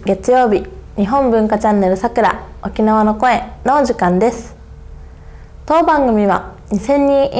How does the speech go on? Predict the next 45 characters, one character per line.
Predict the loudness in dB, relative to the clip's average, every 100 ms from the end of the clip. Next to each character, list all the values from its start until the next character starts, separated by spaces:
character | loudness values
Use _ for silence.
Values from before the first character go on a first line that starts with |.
| 2
員 | 2
会、 | 0 0 0 -8 -18 -18 -10
友 | -2 0
の | 2
会、 | 2 0 0 -6 -18 -18 -18 -4
共 | 0 0
産 | 0 -2
広 | 0 0
告、 | -2 -4 -4 -4 -8
広 | -4 -2
告 | -2 0 0
主、 | 0 0 -4 -6
ソ | -10 -2
ー | 0
テ | 2
ィ | 2
ー |
ビ | 4
ー | 2 2
を |
ご | 0
覧 | 0 2
い |
た | 0
だ | 0
い | 0
て | 0 0
い |
る | 2 0
皆 | 0 -2
様 | -2 0
の | 0
ご | -2
支 | -2 0
援 | 2 2
で | 0 -2
お |
送 | -4 -2
り | -4
し | -2
て | -2
お |
り | 0
ま | 0 0
す。 | -4 -14